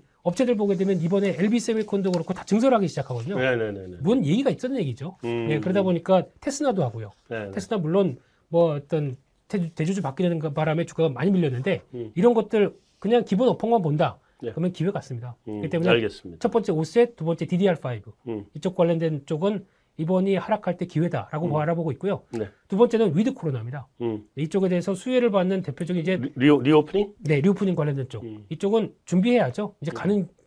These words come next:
Speaker 1: 흐름이다 보니까. 그래서
Speaker 2: 음.
Speaker 1: 뭐 항공주를 비롯해서 여행주도 이제 들썩들썩 하는 것 같은데
Speaker 2: 네.
Speaker 1: 그런 쪽보다 또 특화된 쪽은 뭐 임의용 쪽,
Speaker 2: 음.
Speaker 1: 기기 쪽도, 어, 괜찮은 종목들 나오고 있는데
Speaker 2: 네.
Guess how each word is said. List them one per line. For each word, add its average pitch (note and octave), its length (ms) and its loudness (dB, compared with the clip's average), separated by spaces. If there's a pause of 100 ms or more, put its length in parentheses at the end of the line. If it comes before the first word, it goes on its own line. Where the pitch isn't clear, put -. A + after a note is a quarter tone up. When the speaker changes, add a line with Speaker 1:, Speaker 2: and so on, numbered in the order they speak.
(160)
Speaker 1:
흐름이다 A3+ 320 -2
보니까. A#2 380 -8 (100)
그래서 D#3+ 180 -6
Speaker 2:
음. - 20 -4
Speaker 1:
뭐 E3 140 2 (380)
항공주를 A3+ 580 0
비롯해서 D#3+ 680 -2
여행주도 E3 400 -2
이제 E3+ 160 -4
들썩들썩 E3+ 580 -6
하는 A3+ 100 -8
것 G3 80 -4
같은데 C#3 440 -4
Speaker 2:
네. A#2 320 -2 (120)
Speaker 1:
그런 G3 180 -2
쪽보다 F3+ 580 0 (160)
또 F3+ 220 -6
특화된 G#3+ 460 -2
쪽은 F3 420 -4
뭐 B2+ 120 -6
임의용 G3 540 0
쪽, - 180 -14 (360)
Speaker 2:
음. A2+ 180 -6 (160)
Speaker 1:
기기 F#3 320 -2
쪽도, G#3 500 -4 (280)
어, C#3+ 140 -4
괜찮은 F3+ 340 -2
종목들 E3 320 -4
나오고 D3 260 -2
있는데 B2+ 400 -4
Speaker 2:
네. A#2+ 180 -8